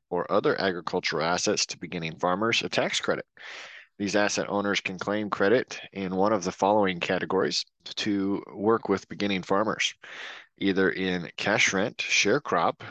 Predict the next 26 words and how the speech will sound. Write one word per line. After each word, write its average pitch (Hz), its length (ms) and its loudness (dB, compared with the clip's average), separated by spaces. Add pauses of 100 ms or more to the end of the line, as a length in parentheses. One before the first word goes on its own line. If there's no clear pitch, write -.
(200)
farmland 95 580 0
sales, 101 560 0 (140)
all 101 260 2
other 98 200 2
equipment, - 720 -4 (500)
and 98 240 0
livestock 98 640 2
sales. 85 600 0
These 95 460 0 (400)
tax - 360 0
credit 101 280 2
amounts 92 360 0
could 92 160 -6
be 98 140 0
as 92 140 2
high 98 300 2
as 92 340 0
fifteen 90 760 -4 (140)
percent 87 520 0 (640)
when 92 180 -2
we 90 120 0
look 92 340 0
at - 380 -2 (280)
items 87 580 -2
in 87 240 -6
place, 98 580 2